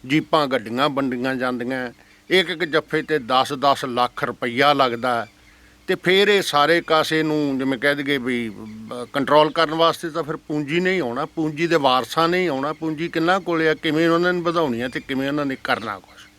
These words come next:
ਫਿਰ ਇਹਦੇ 'ਚ ਗੈਂਗਸਟਰਵਾਦ ਦੀ ਜੇ ਆਪਾਂ ਗੱਲ ਕਰੀਏ ਵੀ ਗੈਂਗਸਟਰਵਾਦ ਨੇ ਵੀ ਐਂਟਰੀ ਕੀਤੀ ਹੈ। ਗੈਂਗਸਟਰਵਾਦ ਵੀ ਹੈ ਜਿਹੜਾ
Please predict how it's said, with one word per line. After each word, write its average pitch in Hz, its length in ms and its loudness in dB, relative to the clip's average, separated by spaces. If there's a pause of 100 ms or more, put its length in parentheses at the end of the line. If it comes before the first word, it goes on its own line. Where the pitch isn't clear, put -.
(760)
ਫਿਰ 226 160 6
ਇਹਦੇ 269 220 4
'ਚ 233 80 -6
ਗੈਂਗਸਟਰਵਾਦ 202 840 2
ਦੀ 190 140 -4
ਜੇ 185 140 0
ਆਪਾਂ 185 200 2
ਗੱਲ 175 240 2
ਕਰੀਏ 175 320 -2
ਵੀ 170 120 0
ਗੈਂਗਸਟਰਵਾਦ 156 800 2
ਨੇ 160 120 0
ਵੀ 160 140 0
ਐਂਟਰੀ 147 300 -4
ਕੀਤੀ 127 400 -10
ਹੈ। 120 80 -14 (720)
ਗੈਂਗਸਟਰਵਾਦ 220 880 2
ਵੀ 202 180 -2
ਹੈ 180 100 4
ਜਿਹੜਾ 190 460 4